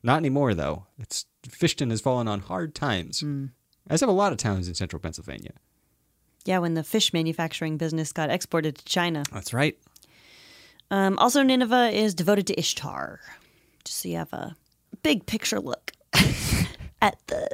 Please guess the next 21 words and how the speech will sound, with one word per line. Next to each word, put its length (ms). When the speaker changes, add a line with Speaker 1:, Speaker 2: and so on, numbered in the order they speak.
Speaker 2:
the 160
various 460
deities 560
in 140
play 420
in 140
this 120
story. 440
Speaker 1:
Okay, 260
okay. 280
Speaker 2:
All 80
right. 160
So 120
God 340
tells 200
Jonah 300
to 60
go 100
to 40
Nineveh. 340
Speaker 1:
Uh-huh. 180